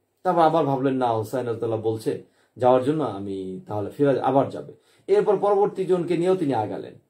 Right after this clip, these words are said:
দেখেন, আল্লাহ সতর্ক করছে। এরপর মুসলিম বিন আকিল রাদিয়াল্লাহু তাআলা তিনি আবার সামনের দিকে গেলেন তাকে নিয়ে, যে যাওয়ার পরে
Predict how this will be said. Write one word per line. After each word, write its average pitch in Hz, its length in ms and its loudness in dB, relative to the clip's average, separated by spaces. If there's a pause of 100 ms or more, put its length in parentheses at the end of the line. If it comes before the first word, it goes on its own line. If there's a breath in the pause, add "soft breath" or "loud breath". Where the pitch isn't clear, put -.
(880)
দেখেন, 104 240 -4
আল্লাহ 120 220 0
সতর্ক 190 340 2
করছে। 113 340 -12 (1300 loud breath)
এরপর 175 260 4
মুসলিম 185 340 0
বিন 180 100 6
আকিল 151 180 0
রাদিয়াল্লাহু 135 440 2
তাআলা 135 160 2
তিনি 196 220 -2
আবার 180 380 2
সামনের 147 360 -2
দিকে 95 240 -10
গেলেন - 260 -14
তাকে 113 220 -10
নিয়ে, 180 220 -12
যে 277 120 -6
যাওয়ার 196 300 4
পরে 190 280 0